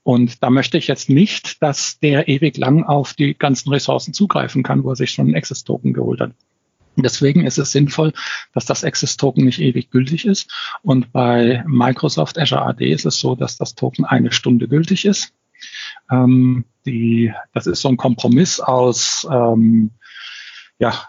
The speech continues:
möglichst kurzer Gültigkeitsdauer aus Sicherheitsgründen und natürlich, ähm, auch wieder der Notwendigkeit, äh, ein neues Access-Token bekommen zu müssen nach einer gewissen Zeit,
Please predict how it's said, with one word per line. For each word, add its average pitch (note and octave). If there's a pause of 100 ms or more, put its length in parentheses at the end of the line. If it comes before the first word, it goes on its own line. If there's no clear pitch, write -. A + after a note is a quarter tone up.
(140)
möglichst D#3
kurzer E3+
Gültigkeitsdauer D#3+
aus -
Sicherheitsgründen F#3 (280)
und -
natürlich, D#3+
ähm, C#3+
auch C#3+
wieder D3
der C3+
Notwendigkeit, C#3+ (340)
äh, A#2+
ein B2+
neues C#3
Access-Token B2+
bekommen A#2
zu A#2
müssen B2
nach A#2+
einer C3
gewissen B2+
Zeit, C3+